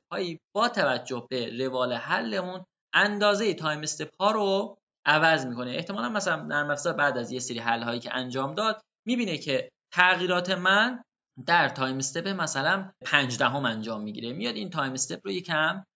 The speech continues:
بزرگتر می‌کنه و پنج دهم، پنج دهم تایم استپ ها رو تغییر می‌ده. خب پس حالت فیکس و ادپتیو فرقشون در این حالت هست که اون تایم استپ هامون ثابت بمونه اندازش یا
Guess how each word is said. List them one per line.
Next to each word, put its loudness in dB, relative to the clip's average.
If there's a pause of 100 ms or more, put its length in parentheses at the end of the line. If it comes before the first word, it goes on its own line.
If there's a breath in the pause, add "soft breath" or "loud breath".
(140)
بزرگتر -2
می‌کنه -4
و 2
پنج -2
دهم، 0
پنج -2
دهم -2
تایم -6
استپ -10 (100)
ها -6
رو -4
تغییر -6
می‌ده. -14 (140)
خب -8
پس 0
حالت 0
فیکس -10
و -4
ادپتیو 0 (400)
فرقشون 0 (300)
در 4
این -2
حالت -2
هست -6
که -2 (300)
اون -8
تایم -6
استپ -8
هامون -10
ثابت -6
بمونه -10
اندازش -8
یا -4